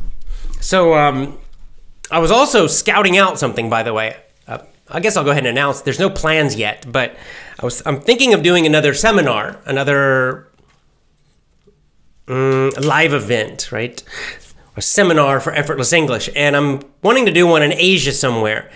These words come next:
I, I always do them in Vietnam, and I still will, but I'm looking for something more in Northern Asia. So I'm considering Hong Kong. I'm thinking about somewhere in Japan,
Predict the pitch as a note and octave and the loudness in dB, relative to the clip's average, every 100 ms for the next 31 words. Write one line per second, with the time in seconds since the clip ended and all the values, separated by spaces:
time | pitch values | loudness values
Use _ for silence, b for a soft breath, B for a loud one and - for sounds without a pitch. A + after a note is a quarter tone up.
0 | B B B D#3 D#3+ G#3 A#3+ G#3+ G#3 E3+ | B B B -4 2 6 6 6 2 4
1 | D#3 C#3+ C#3 B2 B2 C3 C3 B2+ - D3 | 2 0 -2 0 0 0 0 -2 -4 -2
2 | A#2+ B2 D3+ A#2+ A#2 A#2 B B B D3 | 0 2 2 2 -2 -6 B B B 0
3 | D#3+ G3+ A3+ F#3+ G3+ E3 D#3+ D3+ D#3 - | 2 2 2 2 2 4 2 2 -2 -6
4 | - - _ _ _ _ _ _ - E3+ | -20 -20 _ _ _ _ _ _ -8 -2
5 | F3 F3 E3 D3 E3+ G#3 A3 F3 B2+ A2+ | 2 2 2 4 6 6 6 4 2 0
6 | A#2 B2+ A#2+ C#3 B2+ - D3 D3 D3 C3 | 0 -2 -2 -2 -4 -2 -4 0 2 2
7 | A#2 E3 F3+ F3 F3+ E3+ E3 D#3 D3+ B | 2 2 2 2 4 4 4 2 -2 B
8 | B B G#2+ C#3 A#2 B2+ B2 A#2 A2+ A2+ | B B -4 -4 -2 0 0 2 2 0
9 | - - B2 A#2+ A2 A2+ A2+ F3 E3+ E3 | -4 -6 -2 0 0 0 0 2 2 4
10 | E3 D3+ D3+ | 4 0 -6